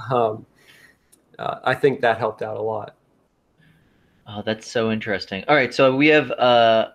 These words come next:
Speaker 2: a five-part question from Bill, Big Dill team member Brandon Bennett Young.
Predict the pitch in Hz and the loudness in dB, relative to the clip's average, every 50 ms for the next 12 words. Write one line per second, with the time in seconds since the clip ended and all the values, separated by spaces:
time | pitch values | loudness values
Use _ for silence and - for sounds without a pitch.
0 | _ _ 113 110 - - _ - 135 131 139 143 151 156 160 160 - _ _ _ | _ _ -6 -6 -6 -8 _ 0 0 2 2 0 -2 -4 -6 -10 -14 _ _ _
1 | _ - 143 123 120 120 - - _ - - 117 107 - - - 107 104 - - | _ -2 0 0 0 -2 -4 -8 _ -8 -6 -6 -6 -6 -8 -10 -12 -12 -12 -12
2 | 107 101 98 - - 117 117 117 131 - - 131 113 131 123 123 127 123 127 120 | -14 -14 -12 -6 -4 -2 -2 -2 -4 -8 -14 -6 -4 -4 -4 -2 -2 0 0 0
3 | 117 113 117 - - 131 120 117 117 113 110 110 110 113 101 110 107 101 98 95 | 0 0 -4 -8 -10 -8 -8 -4 -4 -4 -4 -2 -4 -4 -2 -2 -4 -4 -4 -6
4 | 98 95 101 95 95 - 104 113 120 123 131 127 131 143 | -8 -6 -6 -6 -6 -4 -2 -2 0 0 0 -2 -6 -10